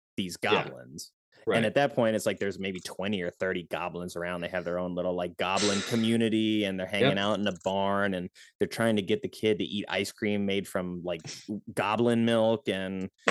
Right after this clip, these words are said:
Speaker 1: I don't know why the goblin milk, I mean, that's white. Everything else they're trying to feed him has this, like,
Speaker 2: Yep.
Speaker 1: green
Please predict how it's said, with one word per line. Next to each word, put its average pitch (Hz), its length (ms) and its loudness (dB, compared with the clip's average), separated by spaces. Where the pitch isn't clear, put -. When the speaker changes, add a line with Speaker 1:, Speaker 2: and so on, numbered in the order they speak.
Speaker 1:
I 143 60 2
don't 170 140 4
know 151 120 6
why 120 200 4
the 117 80 2
goblin 123 460 0
milk, 101 360 0
I 107 80 2
mean, 113 160 2
that's 127 200 2
white. 95 440 0
Everything 117 300 2
else 110 160 2
they're 107 80 0
trying 92 220 -2
to 90 60 -4
feed 95 220 -2
him 95 100 -2
has 95 180 -2
this, 90 160 0
like, 135 160 4
Speaker 2:
Yep. - 100 -10
Speaker 1:
green 107 640 2